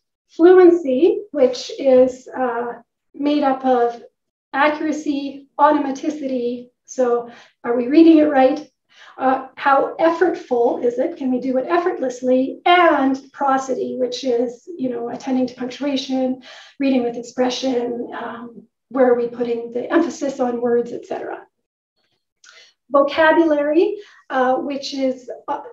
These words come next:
you know, an obvious po-, piece of oral language, uh, comprehension. And then comprehension. Comprehension is the pillar. It's also the goal. And so, uh, it, it's, uh, represented in here as well as, um,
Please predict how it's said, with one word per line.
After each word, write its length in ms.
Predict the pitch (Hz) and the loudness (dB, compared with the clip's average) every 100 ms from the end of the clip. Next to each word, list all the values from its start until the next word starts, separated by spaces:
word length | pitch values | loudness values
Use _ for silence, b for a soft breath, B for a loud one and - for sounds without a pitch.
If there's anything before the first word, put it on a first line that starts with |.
| - | -8
you 120 | 277 | -4
know, 120 | 254 | -4
an 100 | 254 | -2
obvious 400 | 285 320 320 269 | 0 2 0 -4
po-, 320 | - 277 - _ | -8 -10 -10 _
piece 300 | - 302 302 | -2 -2 -2
of 160 | 269 254 | -4 -4
oral 320 | - 240 233 | -2 0 0
language, 580 | 247 233 233 226 - - - | -2 -4 -6 -8 -12 -14 -14
uh, 340 | 240 233 233 - | -12 -12 -14 -12
comprehension. 840 | 247 233 240 254 277 - 427 466 B B B | -12 -10 -8 -6 -6 2 4 4 B B B
And 400 | 294 311 320 320 | 4 6 6 8
then 480 | 339 339 349 359 349 | 8 8 6 4 0
comprehension. 680 | 370 359 370 403 403 349 294 | 0 4 6 6 4 0 -2
Comprehension 540 | 285 320 320 320 320 | -4 -2 -2 0 0
is 120 | 320 | 0
the 100 | 320 | -2
pillar. 380 | - 349 370 370 | -2 2 4 4
It's 200 | 359 - | 2 0
also 420 | 294 320 349 349 | 0 0 0 -2
the 100 | 339 | -2
goal. 480 | 339 339 330 277 254 | -2 0 0 0 -4
And 160 | 254 254 | -6 -8
so, 420 | - 277 262 269 B B B | -6 -4 -2 -4 B B B
uh, 300 | 247 240 240 247 | -12 -10 -10 -10
it, 340 | - 254 - _ | -6 -6 -8 _
it's, 440 | 262 - - _ | -10 -10 -14 _
uh, 320 | 240 247 240 - _ _ _ _ | -8 -6 -8 -12 _ _ _ _
represented 640 | 349 302 302 294 294 277 277 | 0 2 2 0 0 -2 -4
in 140 | 269 | -4
here 260 | 254 277 262 | -4 -6 -6
as 260 | - 247 240 | -6 -8 -4
well 420 | 269 262 262 262 B B - | 0 0 0 -6 B B -6
as, 520 | 254 247 247 254 - _ - | -4 -2 -4 -4 -8 _ -16
um, 400 | 254 254 262 330 | -10 -10 -10 -14